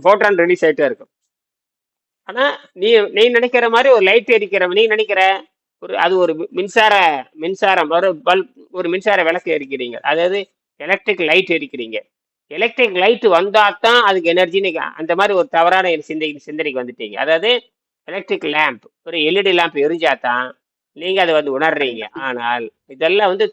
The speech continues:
இதெல்லாம் பாத்தீங்கன்னா ஒரு அடர்த்தியா வந்து சேர்றப்ப தான் அது வரும். குறிப்பா ஒரு மூணு வோல்ட், நாலு வோல்ட்னு வர்றப்ப தான் தெரியும். ஆனால்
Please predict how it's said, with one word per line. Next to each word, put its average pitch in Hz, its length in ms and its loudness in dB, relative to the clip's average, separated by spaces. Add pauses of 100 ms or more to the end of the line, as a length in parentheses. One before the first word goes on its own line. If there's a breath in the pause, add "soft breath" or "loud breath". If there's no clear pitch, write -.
(260)
இதெல்லாம் 185 300 -2
பாத்தீங்கன்னா 180 380 -2
ஒரு 139 80 0
அடர்த்தியா 180 480 2
வந்து 196 260 0
சேர்றப்ப 165 480 2
தான் 208 220 0
அது 156 160 -2
வரும். 131 300 -4 (520)
குறிப்பா - 380 -8
ஒரு 143 200 -2
மூணு 156 260 -2
வோல்ட், 160 340 0 (120)
நாலு 143 320 0
வோல்ட்னு 156 420 -2
வர்றப்ப 139 300 -4
தான் - 160 -8
தெரியும். 117 240 -8
ஆனால் 120 420 -6